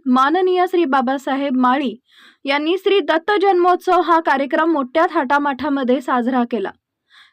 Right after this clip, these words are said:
हे दत्त जयंती साजरी करण्याचं त्यांचं बावीसावे वर्ष असून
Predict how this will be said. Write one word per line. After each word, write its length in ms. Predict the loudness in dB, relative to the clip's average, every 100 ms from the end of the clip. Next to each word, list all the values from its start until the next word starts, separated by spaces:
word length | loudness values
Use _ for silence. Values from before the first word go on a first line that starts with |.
| -4
हे 80 | -2
दत्त 280 | -2 0 0 2
जयंती 360 | 2 2 0
साजरी 420 | 2 0 0 0
करण्याचं 480 | 0 0 0 0 -2
त्यांचं 340 | -2 -2 0 0
बावीसावे 640 | 2 2 2 2 2 2
वर्ष 340 | 2 0 -2 -2
असून 380 | -2 -2 -6